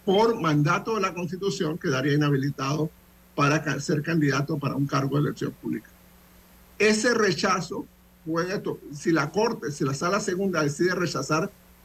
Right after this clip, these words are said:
el expediente, el, el caso, eh, eso puede darse, digamos, yo calculo quizás no este mes, pero puede ser enero o febrero. Ma-, ma-, de aquí más o menos a principios de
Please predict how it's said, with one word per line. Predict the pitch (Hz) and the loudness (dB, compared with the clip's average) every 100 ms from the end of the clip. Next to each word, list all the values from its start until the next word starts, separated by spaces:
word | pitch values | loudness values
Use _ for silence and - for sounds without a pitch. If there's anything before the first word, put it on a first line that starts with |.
| - | -2
el | 143 139 | 2 2
expediente, | 160 202 196 185 165 135 185 - | 2 2 2 2 0 -2 -8 -4
el, | 143 127 135 | -4 -4 -4
el | 139 147 | -6 -4
caso, | 170 160 151 - - - - - - - | 0 0 -2 -8 -12 -20 -20 -20 -20 -4
eh, | 151 147 143 139 135 | 0 2 2 2 0
eso | 143 170 | -2 -4
puede | 165 160 165 | 0 2 2
darse, | 165 165 147 175 | 2 0 0 0
digamos, | 143 147 156 160 | 0 -2 -2 -2
yo | 160 | -4
calculo | 170 165 170 156 160 151 | -4 -4 0 0 0 -2
quizás | 143 165 160 165 - - - | -4 -2 0 0 -4 -10 -2
no | 156 175 | 0 0
este | 165 | -2
mes, | 180 180 185 | 0 0 0
pero | 151 131 117 | 0 -2 -2
puede | 170 160 156 | 0 2 2
ser | 160 156 | 0 0
enero | 170 196 202 | 2 2 2
o | 208 | 2
febrero. | 165 147 160 123 - - - - - - | 2 4 4 0 -6 -18 -20 -20 -20 -8
Ma-, | 170 | -4
ma-, | 147 165 143 | -2 -2 -2
de | 170 | -4
aquí | 254 | 0
más | 226 220 | 2 4
o | 202 | 4
menos | 214 208 | 4 4
a | 175 | 2
principios | 147 147 175 | 0 0 -2
de | 196 | -2